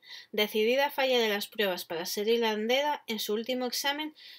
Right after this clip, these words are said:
no puede evitar que sus dedos resbalen y el telar reacciona a su don, con lo que la corporación la identifica.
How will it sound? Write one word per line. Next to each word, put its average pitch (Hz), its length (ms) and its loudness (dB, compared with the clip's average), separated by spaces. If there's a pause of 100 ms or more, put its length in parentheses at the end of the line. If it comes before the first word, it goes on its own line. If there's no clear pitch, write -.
(140)
no 233 220 2
puede 262 200 4
evitar 247 440 2
que 233 80 -2
sus 202 220 -6
dedos 208 280 -2
resbalen 262 540 -2
y 220 80 2
el 185 120 -2
telar 220 480 0
reacciona 220 480 -2
a 233 40 -2
su 190 180 -6
don, 170 260 -6 (420)
con 208 140 0
lo 196 140 2
que 202 80 -2
la 196 120 0
corporación 196 720 -4
la 294 120 2
identifica. 180 720 -2